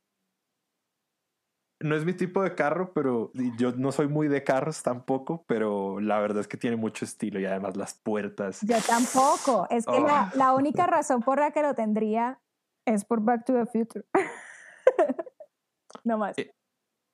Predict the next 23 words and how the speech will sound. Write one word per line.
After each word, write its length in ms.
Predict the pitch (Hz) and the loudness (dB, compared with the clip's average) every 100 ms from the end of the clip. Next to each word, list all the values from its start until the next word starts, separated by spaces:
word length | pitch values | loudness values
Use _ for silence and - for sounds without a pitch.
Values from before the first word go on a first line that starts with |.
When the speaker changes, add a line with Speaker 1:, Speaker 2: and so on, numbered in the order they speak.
| _ _ _ _ | _ _ _ _
Speaker 1:
y 160 | 107 127 | -12 -6
que 160 | - 120 | -4 0
mira 260 | 123 156 | 0 -2
que 500 | - 143 120 107 98 | -2 0 0 0 -2
yo 160 | 98 117 | -2 -2
creo 160 | 170 170 | -2 -2
que 100 | 127 | -2
ese 100 | 127 | -2
ha 20 | |
sido 220 | 120 135 | 0 0
uno 200 | 131 131 | 2 0
de 60 | 131 | 0
los 180 | 120 113 | 0 -4
product 380 | - 110 107 - | -4 -2 -2 -2
placements 640 | 120 117 113 110 110 - | -2 -2 -2 -4 -4 -6
más 260 | 120 110 - | -4 -4 -6
fuertes 580 | - 117 110 - 110 - | -4 -2 -2 -4 -8 -4
que 120 | 101 | -4
ha 40 | |
habido 260 | 95 107 104 | -2 -2 -2
en 80 | 104 | -4
la 80 | |
historia. 580 | 95 - 139 123 95 - | -6 -8 -6 -4 -6 -12